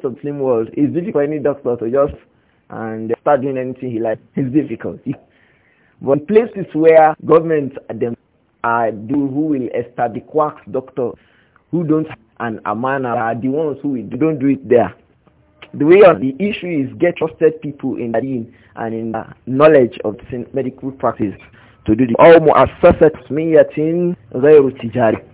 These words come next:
Or established institution that is not business.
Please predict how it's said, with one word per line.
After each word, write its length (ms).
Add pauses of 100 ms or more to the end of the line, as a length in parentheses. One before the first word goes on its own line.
(540)
Or 320
established 640
institution 720 (920)
that 260
is 140
not 340
business. 500